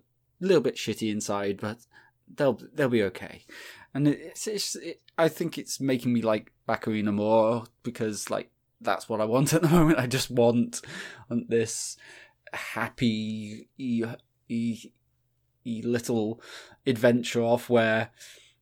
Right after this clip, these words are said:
even wh-, on an episode where everyone gets dragged into a book where they will, will, will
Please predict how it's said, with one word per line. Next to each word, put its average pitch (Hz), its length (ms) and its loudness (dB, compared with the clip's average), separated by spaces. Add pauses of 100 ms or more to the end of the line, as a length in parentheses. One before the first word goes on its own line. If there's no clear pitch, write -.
(320)
even 151 300 2
wh-, 135 180 4
on 135 260 4
an 131 80 2
episode 127 360 2
where 120 180 6
everyone 123 400 2
gets 117 400 2
dragged 120 380 2
into 120 280 0
a 117 40 0
book 120 400 2
where 113 180 4
they 113 140 2
will, 120 280 4
will, 120 520 0 (160)
will 120 380 0